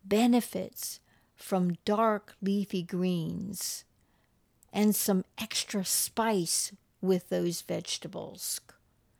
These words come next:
Cooked vegetables are best for Kapha types because in a Kapha type, the digestibility is usually low. Their Agni, their intestinal fire,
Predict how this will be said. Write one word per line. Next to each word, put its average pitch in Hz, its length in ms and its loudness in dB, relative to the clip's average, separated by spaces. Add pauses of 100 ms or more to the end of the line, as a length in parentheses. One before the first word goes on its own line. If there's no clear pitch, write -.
(640)
Cooked - 320 -2
vegetables 208 880 2 (140)
are 185 260 0 (260)
best 226 360 2
for 170 140 -4
Kapha 170 400 -8
types - 580 -10 (840)
because 196 460 0 (100)
in 180 140 2
a 165 80 0
Kapha - 580 -6
type, 175 440 -4 (440)
the 180 120 2
digestibility 180 1500 0
is 175 320 -4
usually 202 720 2
low. 170 640 2 (600)
Their 196 240 4 (140)
Agni, 185 720 0 (320)
their 196 240 4
intestinal 196 1040 2
fire, 190 760 -2